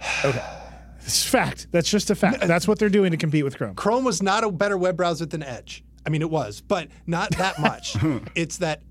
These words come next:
Speaker 2: the web was not designed to work well to the way that Ed-, Edge didn't work well with the web. So, like, you're right that Chrome is a better web browser and a better experience,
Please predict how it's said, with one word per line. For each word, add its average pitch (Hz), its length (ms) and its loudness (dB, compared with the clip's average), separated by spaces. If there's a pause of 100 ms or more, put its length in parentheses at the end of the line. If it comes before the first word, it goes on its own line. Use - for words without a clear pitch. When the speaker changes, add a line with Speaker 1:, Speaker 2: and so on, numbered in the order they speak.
Speaker 2:
the 156 220 -2
web 180 480 0
was 156 320 -2
not 160 260 0
designed 156 440 -2
to 160 80 -4
work 151 360 -2
well 131 480 0 (160)
to 143 180 -4
the 135 80 -4
way 131 200 0
that 131 180 -2
Ed-, 135 260 -2
Edge 156 220 -2
didn't 175 240 -2
work 147 220 -2
well 143 140 0
with 131 80 -4
the 131 60 -6
web. 110 380 -8
So, - 220 -4
like, 127 200 -6 (320)
you're 147 180 0
right 170 280 0
that 190 160 -4
Chrome 170 220 0
is 139 80 -4
a 143 40 -2
better 147 280 -2
web 135 180 0
browser 131 300 -2
and 120 60 -6
a 107 60 -8
better 139 320 -2
experience, 143 880 -6